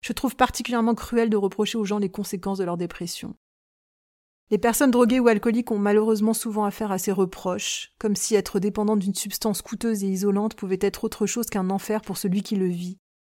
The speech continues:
comme si passer à côté des plaisirs de la vie pouvait donner lieu à des bénéfices. Mais quiconque a partagé la vie d'un alcoolique ou d'un drogué sait combien leur détresse psycho-affective est immense.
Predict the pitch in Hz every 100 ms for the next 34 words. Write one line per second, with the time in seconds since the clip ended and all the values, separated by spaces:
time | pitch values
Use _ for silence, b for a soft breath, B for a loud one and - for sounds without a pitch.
0 | _ - 202 247 226 226 247 233 220 208
1 | 196 220 214 220 202 196 196 226 196 196
2 | 196 208 202 190 220 202 185 170 196 185
3 | - 170 170 - - - _ _ _ _
4 | _ _ _ _ _ 208 - 240 - 269
5 | 220 208 - 208 226 208 202 196 196 190
6 | 226 214 208 196 196 190 190 220 226 202
7 | - 202 208 196 180 190 - 214 - 202
8 | 175 196 196 180 - 196 180 - 185 175
9 | 175 - -